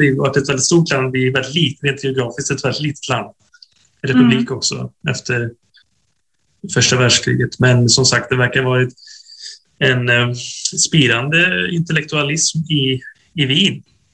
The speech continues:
Speaker 2: Ja, det var det ju verkligen.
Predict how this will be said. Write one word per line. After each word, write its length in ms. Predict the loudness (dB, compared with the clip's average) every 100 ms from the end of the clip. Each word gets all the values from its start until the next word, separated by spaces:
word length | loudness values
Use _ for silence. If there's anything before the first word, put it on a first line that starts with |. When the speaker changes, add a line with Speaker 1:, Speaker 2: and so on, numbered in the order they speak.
| _ _ _ _ -20 _ _ _ _ _ _ _ _ -16 -16 _ -20 0
Speaker 2:
Ja, 240 | 2 4
det 100 | 4
var 160 | 2 2
det 60 |
ju 140 | 0 0
verkligen. 720 | 0 0 -2 -2 0 0 -4